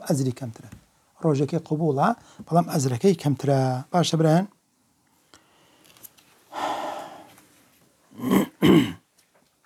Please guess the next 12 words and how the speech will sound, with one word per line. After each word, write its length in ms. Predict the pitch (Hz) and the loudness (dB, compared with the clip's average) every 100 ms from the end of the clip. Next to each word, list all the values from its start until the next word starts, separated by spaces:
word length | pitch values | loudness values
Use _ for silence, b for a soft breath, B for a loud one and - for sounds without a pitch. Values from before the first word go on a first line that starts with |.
| _ _ _ _ _ - _ _ _ _ b b b _ _ _ _ _ _ b b b b | _ _ _ _ _ -20 _ _ _ _ b b b _ _ _ _ _ _ b b b b
وكلوا 260 | 160 196 180 | 4 6 8
وَاشْرَبُوا 300 | 185 165 160 | 6 2 0
حَتَّى 240 | 190 - | 0 2
يَتَبَيْنَ 400 | 156 156 180 170 | 2 2 2 2
لَكُمُ 240 | 165 160 156 | 2 0 -2
الْخَيْطُ 380 | 131 175 160 156 | -2 -2 -2 -4
الْأَبْيَضُ 340 | 170 165 156 | 0 2 2
من 140 | 147 | 2
الخيط 360 | 139 - 170 160 | 0 -2 -4 -4
الأسود 380 | 151 - 160 175 | -4 -4 -2 0
مِنَ 120 | 160 | 2
الْفَجْرِ. 600 | 143 139 143 139 143 135 | 2 4 4 4 2 0